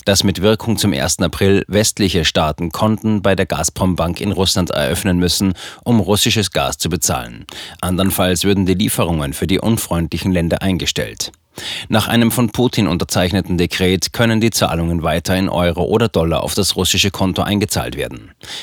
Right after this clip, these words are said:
Die Gazprom-Bank konvertiert das Geld in Rubel und überweist den Betrag in der russischen Währung an Gazprom. Bei einem Ausbleiben der Zahlungen würden die Lieferungen eingestellt, hatte Putin gedroht.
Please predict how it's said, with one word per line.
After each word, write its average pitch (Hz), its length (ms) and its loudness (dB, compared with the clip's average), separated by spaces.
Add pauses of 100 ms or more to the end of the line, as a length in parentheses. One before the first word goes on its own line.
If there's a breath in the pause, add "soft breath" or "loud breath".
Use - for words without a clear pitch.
(260 loud breath)
Die 101 80 2
Gazprom-Bank 95 880 2
konvertiert 117 560 0
das - 140 -2
Geld 85 240 2
in 90 100 0
Rubel 98 340 2
und 101 160 0
überweist 98 460 2
den 95 120 2
Betrag 80 380 -2
in 95 120 0
der 90 100 2
russischen 95 420 0
Währung 85 300 0
an 98 220 0
Gazprom. - 560 -4 (520 loud breath)
Bei 110 100 4
einem 113 180 4
Ausbleiben 82 560 0
der 76 100 0
Zahlungen 87 540 2
würden 90 240 2
die 101 80 2
Lieferungen 92 500 0
eingestellt, 78 560 -4
hatte - 220 -2
Putin 87 420 0
gedroht. 82 540 -4